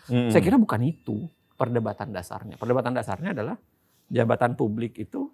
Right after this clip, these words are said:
Speaker 2: harusnya punya konteks itu.
Speaker 1: Dan menurut saya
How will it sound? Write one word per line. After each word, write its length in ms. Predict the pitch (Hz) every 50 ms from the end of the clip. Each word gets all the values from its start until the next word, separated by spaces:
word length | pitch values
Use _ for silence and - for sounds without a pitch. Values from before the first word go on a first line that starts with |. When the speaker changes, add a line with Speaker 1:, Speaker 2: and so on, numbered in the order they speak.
| _ _ _ _ _ _ -
Speaker 2:
harusnya 400 | 139 117 120 127 - 190 185 180
punya 640 | - 143 127 123 120 117 110 107 107 110 - - - _ _ _ _ _ _ _ _ _ _ _ _
konteks 480 | - - 135 120 117 117 120 113 - -
itu. 240 | 131 123 - - 143 - _ -
Speaker 1:
Dan 240 | 117 127 123 123 127
menurut 240 | 127 127 127 131 123
saya 480 | - 143 147 160 165 160 160 117 -